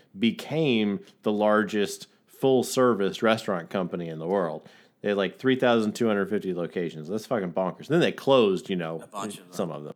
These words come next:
Speaker 2: My favorite thing about their combination is I'm looking at the name that they chose to represent their company, their conglomerate, and it's, uh, it is the most unmillennial name I've ever heard. And inspi-,
Speaker 1: Yeah.
Speaker 2: inspires, it ins-, it inspires nothing in me.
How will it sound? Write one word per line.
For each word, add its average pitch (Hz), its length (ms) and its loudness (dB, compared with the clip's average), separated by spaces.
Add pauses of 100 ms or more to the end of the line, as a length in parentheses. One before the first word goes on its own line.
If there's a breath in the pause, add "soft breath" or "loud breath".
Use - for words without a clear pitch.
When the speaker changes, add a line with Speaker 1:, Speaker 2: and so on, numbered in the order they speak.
Speaker 2:
My 180 160 0
favorite 214 480 0
thing 151 220 -6
about 117 460 -2
their 110 280 -4
combination 101 640 -8
is 90 120 -16
I'm 104 160 -8
looking 147 240 -8
at 110 120 -4
the 90 80 -14
name 98 380 -10
that 90 140 -18
they 85 120 -16
chose 87 460 -14
to - 120 -16
represent 92 480 -14
their 87 140 -20
company, 85 640 -20 (160)
their 101 80 -10
conglomerate, 87 720 -6 (140)
and 113 160 -4
it's, 123 240 -2
uh, 117 80 -4 (160)
it 143 100 2
is 139 220 2
the 117 100 -4
most 110 340 2 (120)
unmillennial 131 1120 4
name 87 260 -6
I've 87 160 -6
ever 87 240 -8
heard. 85 360 -6 (600 loud breath)
And 120 160 0
inspi-, 117 300 2
Speaker 1:
Yeah. - 100 6
Speaker 2:
inspires, 135 600 4
it 143 120 0
ins-, - 280 -2
it 170 100 0
inspires 180 420 2
nothing 113 380 -2
in 85 140 -10
me. - 120 -20